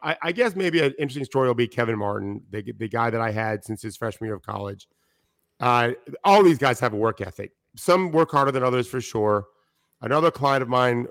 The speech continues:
for a long time, I'm still really close to him, Corey Brewer, uh, is a coach now with the Pelicans.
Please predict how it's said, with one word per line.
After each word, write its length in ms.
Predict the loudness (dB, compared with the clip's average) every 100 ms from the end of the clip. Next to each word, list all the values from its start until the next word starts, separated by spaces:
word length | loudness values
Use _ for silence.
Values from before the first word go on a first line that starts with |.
| -4
for 140 | -2
a 60 | 0
long 260 | 2 2
time, 300 | 0 -2 -2
I'm 100 | -2
still 220 | -2 0
really 180 | 0 -2
close 240 | -2 -4 -4
to 60 |
him, 80 | -8
Corey 240 | -4 -2 0
Brewer, 460 | 0 0 0 -4 -10 _ _ _ _ -8
uh, 160 | -4 -4
is 80 |
a 40 | -2
coach 280 | 0 0 2
now 120 | -2
with 60 | -2
the 60 |
Pelicans. 680 | -4 -2 -4 -2 -4 -4 -10